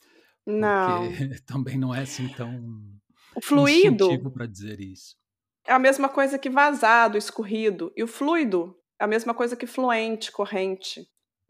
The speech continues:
Speaker 1: Enfim, é,
Speaker 2: Ah, é.
Speaker 1: é, é meio, é meio complicado de fazer essa distinção, né?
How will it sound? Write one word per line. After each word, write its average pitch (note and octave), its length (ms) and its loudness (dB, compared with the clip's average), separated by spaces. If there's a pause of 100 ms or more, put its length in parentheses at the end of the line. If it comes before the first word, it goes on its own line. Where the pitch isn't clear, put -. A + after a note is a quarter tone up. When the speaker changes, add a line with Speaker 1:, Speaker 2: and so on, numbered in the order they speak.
Speaker 1:
Enfim, F#3 480 -8
é, G3 100 -2
Speaker 2:
Ah, B3+ 600 2 (580)
é. - 20 -6
Speaker 1:
é, - 40 4
é - 20 2
meio, B3 400 0
é - 80 0
meio A#3+ 220 0
complicado A#3+ 640 0
de - 100 -12
fazer G3+ 220 -2
essa G3 180 -6
distinção, G3 680 -6
né? D#3 280 -10